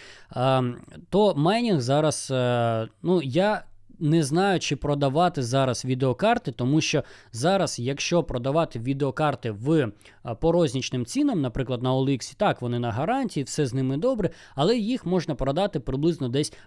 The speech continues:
по вісімнадцять тисяч гривень. Хотів сказати доларів, ага, як би ж то.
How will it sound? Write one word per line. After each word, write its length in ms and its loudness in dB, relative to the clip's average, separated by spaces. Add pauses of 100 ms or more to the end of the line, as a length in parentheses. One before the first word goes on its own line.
по 300 4
вісімнадцять 720 -2
тисяч 460 -2 (160)
гривень. 460 2
Хотів 280 -4
сказати 340 -4
доларів, 440 2
ага, 300 -2
як 220 -4
би 140 -4
ж 120 -10
то. 100 -8